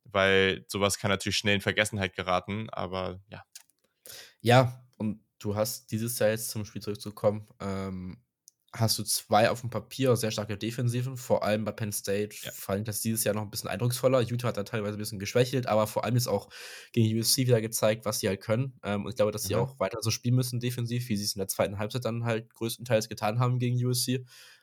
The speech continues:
Speaker 2: Ähm, offensiv bei Penn State, ja, Parker Washington natürlich, äh, blöder Verlust, sag ich mal. Du hast halt trotzdem Nicholas Ender-, äh, Nicholas Singleton und Katron Allen,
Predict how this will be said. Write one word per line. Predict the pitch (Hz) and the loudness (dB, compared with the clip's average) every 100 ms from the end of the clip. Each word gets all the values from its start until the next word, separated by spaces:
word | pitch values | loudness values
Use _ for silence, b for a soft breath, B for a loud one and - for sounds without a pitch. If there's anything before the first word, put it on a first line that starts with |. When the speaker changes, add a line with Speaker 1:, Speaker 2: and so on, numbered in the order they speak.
| _ 104 | _ 2
Speaker 2:
Ähm, | 107 107 107 107 104 101 - - - | 4 4 2 0 -4 -6 -12 -20 0
offensiv | 123 131 120 120 - | 0 4 2 2 -4
bei | |
Penn | 127 113 | -4 -4
State, | - 110 110 110 - - B B B B B | -2 0 0 -2 -6 -12 B B B B B
ja, | 117 107 - - 104 | 6 6 4 -6 -4
Parker | 117 107 | -4 -2
Washington | 123 139 127 | -2 -2 -2
natürlich, | 123 120 120 123 | -4 -2 -4 0
äh, | 107 104 101 - - _ _ _ _ _ _ | 2 2 2 -2 -6 _ _ _ _ _ _
blöder | - 113 117 | 0 2 2
Verlust, | 110 117 - | 0 -2 -2
sag | 113 | -2
ich | 110 | -2
mal. | 104 101 | -4 -2
Du | |
hast | 104 120 | -2 -2
halt | 110 | -4
trotzdem | - 110 113 104 95 | -4 -4 -2 -4 -6
Nicholas | 107 117 107 | -6 -4 -4
Ender-, | - 110 107 - | -4 -6 -6 -4
äh, | 107 | 2
Nicholas | 123 120 104 - | 2 2 -2 0
Singleton | 120 117 107 | 0 0 -4
und | 98 104 | -6 -2
Katron | 113 107 110 | -2 -2 -4
Allen, | 104 113 120 | -2 0 -2